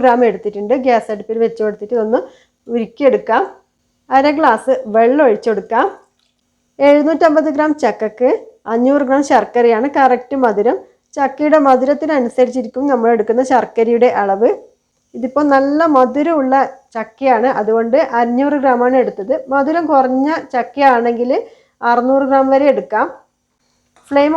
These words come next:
ഓണാക്കി കൊടുക്കാം. ശർക്കര ഒന്ന് ഉരുകി വരട്ടെ. ഇത് നമ്മുടെ ശർക്കരപ്പാനി നല്ല പോലെ തന്നെ ഉരുകി വന്നിട്ടുണ്ട്. ഇതുപോലെ നന്നായി പത വന്നാൽ നമ്മുടെ ചക്ക വരട്ടിക്ക് നല്ല രുചി കൂടും. ഇനി ഫ്ലെയിം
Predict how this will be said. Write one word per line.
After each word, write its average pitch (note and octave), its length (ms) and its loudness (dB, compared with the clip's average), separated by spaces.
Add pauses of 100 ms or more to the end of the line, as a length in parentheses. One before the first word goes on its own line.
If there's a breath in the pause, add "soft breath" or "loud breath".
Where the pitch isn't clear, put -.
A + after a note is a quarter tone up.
ഓണാക്കി A#3+ 360 -2
കൊടുക്കാം. A3+ 320 -4 (840)
ശർക്കര C#4+ 420 0
ഒന്ന് D#4 200 2
ഉരുകി B3+ 260 0
വരട്ടെ. B3 340 0 (1600)
ഇത് - 100 -14 (100)
നമ്മുടെ B3+ 260 2 (100)
ശർക്കരപ്പാനി A#3+ 680 0 (100)
നല്ല A3+ 340 0
പോലെ A#3+ 280 0
തന്നെ A#3+ 180 0 (100)
ഉരുകി A#3 360 -4
വന്നിട്ടുണ്ട്. A3+ 520 -2 (840)
ഇതുപോലെ C#4+ 500 0
നന്നായി B3 520 0
പത G#3+ 220 2 (100)
വന്നാൽ G#3+ 320 -2 (360)
നമ്മുടെ G#3+ 280 -8
ചക്ക G#3 300 -6
വരട്ടിക്ക് A3 380 -4 (140)
നല്ല G#3 300 0
രുചി G3+ 300 -2
കൂടും. A3 280 -2 (260 soft breath)
ഇനി F4+ 200 -6
ഫ്ലെയിം C#4 240 2